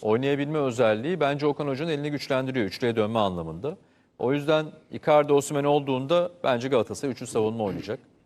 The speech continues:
Benim şahsi fikrim. Ama bu verim sağlar mı? Burada soru işaretlerim var. Çünkü Icardi ve Osimhen'le oyun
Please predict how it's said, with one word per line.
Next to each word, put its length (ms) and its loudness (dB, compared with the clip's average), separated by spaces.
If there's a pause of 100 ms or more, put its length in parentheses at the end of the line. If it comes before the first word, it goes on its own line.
(160)
Benim 180 -2
şahsi 360 -4
fikrim. 320 -16 (600)
Ama 240 2
bu 120 0
verim 340 4
sağlar 480 4
mı? 220 -4
Burada 200 -2
soru 180 -2
işaretlerim 600 0
var. 220 -18 (400)
Çünkü 460 -2 (400)
Icardi 440 2
ve 40 4
Osimhen'le 540 0
oyun 420 0